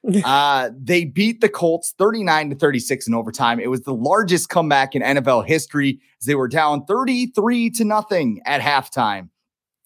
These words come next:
Speaker 2: And, uh, the Vikings were down thirty-six to seven with four minutes to go in the third quarter. Whatever. Just come right back, score five straight touchdowns, shut out the Colts, and, uh, go win the game. So, um,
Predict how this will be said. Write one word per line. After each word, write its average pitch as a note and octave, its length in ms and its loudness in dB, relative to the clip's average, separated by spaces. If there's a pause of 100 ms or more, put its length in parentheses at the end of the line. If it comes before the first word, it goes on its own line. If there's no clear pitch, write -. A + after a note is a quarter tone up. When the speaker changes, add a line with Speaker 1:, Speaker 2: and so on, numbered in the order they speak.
(160)
Speaker 2:
And, D#3 380 0
uh, D3+ 340 0
the D3 60 -10
Vikings D#3 320 -2
were D3+ 80 -8
down D#3 240 2
thirty-six F3 460 -2
to - 40 -16
seven F3+ 280 -2
with F3+ 120 -4
four F#3 160 2
minutes F3+ 280 -2
to F3+ 60 -8
go F3+ 140 2
in F3+ 60 -2
the F3+ 100 0
third F#3 220 0
quarter. F#3 320 0 (680)
Whatever. F#3+ 600 2 (180)
Just E3 320 -2 (160)
come F3+ 240 0
right F3 220 2
back, D#3 340 0
score D3+ 320 0
five D#3+ 280 0
straight D#3+ 240 0
touchdowns, C3+ 840 0 (100)
shut C3+ 180 2
out C#3+ 160 2
the C#3+ 80 -6
Colts, A#2+ 540 -2 (100)
and, G#2 420 -6
uh, G#2 300 -6
go C#3+ 220 0
win G3+ 160 -2
the F#3 80 -2
game. F#3+ 480 -2
So, D3 380 -2
um, D3 420 0